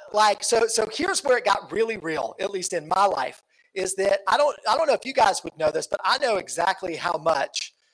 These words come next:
Johnson's and Johnson's tear-free baby shampoo cost when I was growing up, because it, it was almost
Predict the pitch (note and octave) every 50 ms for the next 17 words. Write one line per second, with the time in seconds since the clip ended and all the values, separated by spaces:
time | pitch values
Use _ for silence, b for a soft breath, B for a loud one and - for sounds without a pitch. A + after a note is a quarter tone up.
0 | _ _ _ E3 - - F3 E3+ F#3 F3+ - G3+ F#3+ D#3 - F3+ D3+ - - E3
1 | D#3 D3+ D#3+ D#3 - - D3+ C#3+ C3+ C3 C3+ - - - - - - F3 F3 F3+
2 | E3+ - - - E3 D#3 D3 - - D3+ C#3+ C#3+ - - C#3 - - - C#3 C3
3 | B2+ - _ C#3 C3 B2 B2 A#2+ - _ - - F#3+ E3+ - G#3 - - - -
4 | - - D#3 D#3 D3 C#3+ C#3 C#3 C3+ C3+ - - D3 C#3+ C3+ C3 C3+ C#3 D#3 -
5 | - - b b b b b b _ D#3 D3 - F3 E3 D#3 - - b b b
6 | _ - F3+ G#3+ G#3 - - G3+ F#3+ A3 G#3+ - F#3+ F#3 E3 D3+ - - - _
7 | - G3 A3+ B3 A#3+ A3+ F#3+ - -